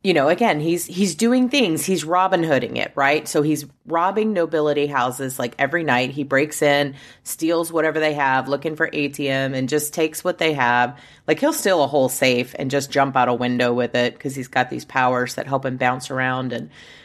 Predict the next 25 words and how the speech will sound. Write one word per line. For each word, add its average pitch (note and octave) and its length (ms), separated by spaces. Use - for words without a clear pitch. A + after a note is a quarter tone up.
and A#3+ 140
so C#4 100
then C4 180
he, A#3+ 200
like, F#3 220
redistributes E3 1040
this. A#2+ 260
One, F3 300
they D#3+ 160
take D#3 300
what C#3+ 180
they C#3 120
need C3+ 260
to, C3+ 220
to B2+ 100
build A#2+ 260
the - 100
army, A3+ 380
but D#3 180
he's F#3+ 180
kind B3 220
of G3 140
redistributing D3 800
it B2 100
out B2 400